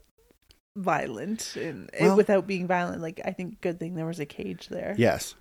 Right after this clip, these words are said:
Speaker 2: Don't go to Arkansas and make out with another dude
Speaker 1: <laughs> Yeah.
Speaker 2: in a fucking sporting event. Just don't do it.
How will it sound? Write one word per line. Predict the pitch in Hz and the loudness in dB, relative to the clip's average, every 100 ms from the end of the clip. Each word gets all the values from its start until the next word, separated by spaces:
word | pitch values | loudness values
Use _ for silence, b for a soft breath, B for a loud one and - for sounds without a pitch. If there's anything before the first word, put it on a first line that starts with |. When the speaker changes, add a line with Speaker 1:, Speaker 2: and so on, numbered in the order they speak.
| - - | -20 -4
Speaker 2:
Don't | 110 127 135 | 2 4 4
go | 151 | 4
to | 147 | 6
Arkansas | 143 160 151 - 82 - | 4 4 4 4 -2 0
and | 98 | 2
make | 107 113 113 | 4 4 8
out | 110 | 6
with | 117 | 8
another | 123 120 113 | 6 6 6
dude | 113 135 110 95 - | 6 6 6 2 0
Speaker 1:
<laughs> | |
Yeah. | 311 | 0
Speaker 2:
in | 277 110 107 | 2 4 4
a | 110 107 | 2 2
fucking | - 117 120 | 2 4 2
sporting | - 123 156 | 6 6 6
event. | 101 82 | 4 0
Just | - 95 | -2 0
don't | 110 110 | 4 4
do | 120 104 | 4 2
it. | - | 0